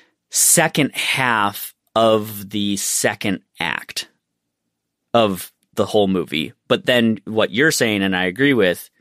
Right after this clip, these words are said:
we then get a third act. <laughs> This is so dumb. What are we talking about?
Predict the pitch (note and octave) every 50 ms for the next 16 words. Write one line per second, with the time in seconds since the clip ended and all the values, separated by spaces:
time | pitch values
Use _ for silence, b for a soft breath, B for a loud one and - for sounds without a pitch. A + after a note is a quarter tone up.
0 | _ _ _ _ _ _ _ _ A#2 A#2 C3 C#3 C#3 C3+ C3 B2 A2+ A#2 A2+ A2
1 | A2 G#2+ G2 G#2+ G#2 G2+ - - - G2+ - - - D#3+ F#3 G#3 A3+ G#3+ D#3+ G#2+
2 | G2 F#2+ G2 A2+ C#3 - - - - _ _ - - - - - - - C#3 C3
3 | - A#2+ A2+ - - B2 A2 F#2+ E2 - E2 C#2+ C2+ C#2+ E2+ G#2+ C3 C3+ C#3 A#2
4 | A2 E2+ - - - - - - E2 D2+ D2+ D2+ C#2+ B1 - -